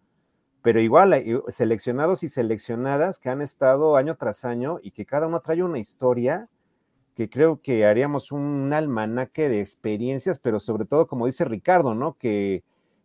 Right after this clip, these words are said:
que vemos, eh, los juegos y es bonito los trofeos y todo lo que es, este, la, la,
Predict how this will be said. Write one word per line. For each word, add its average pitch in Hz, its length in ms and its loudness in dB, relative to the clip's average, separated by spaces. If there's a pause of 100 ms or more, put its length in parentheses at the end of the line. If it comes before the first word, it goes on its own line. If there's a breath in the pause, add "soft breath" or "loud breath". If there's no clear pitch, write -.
que 123 140 4
vemos, 160 300 4
eh, 127 180 6
los 117 220 2
juegos 208 760 6
y 151 100 0
es 156 100 2
bonito 139 340 0
los 110 160 0
trofeos 165 720 2
y 160 80 -10
todo 147 240 -2
lo 131 160 -2
que 135 200 -4
es, - 180 -10
este, 104 640 -6 (260)
la, 104 300 -2
la, 98 500 -4